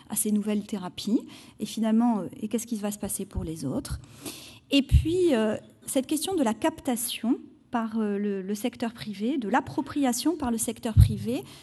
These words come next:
d'une ressource qui pourrait être utile pour le collectif. Alors là aussi, c'est plutôt une question de politique pub-, publique, finalement, que véritablement une question de droit. Mais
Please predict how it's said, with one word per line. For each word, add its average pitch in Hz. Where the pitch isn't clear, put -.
d'une 269
ressource 285
qui -
pourrait 320
être 311
utile 285
pour 262
le 240
collectif. 214
Alors 175
là 247
aussi, -
c'est -
plutôt 254
une 233
question 214
de 190
politique -
pub-, 190
publique, 220
finalement, 196
que 254
véritablement 226
une 220
question 214
de 180
droit. 208
Mais 427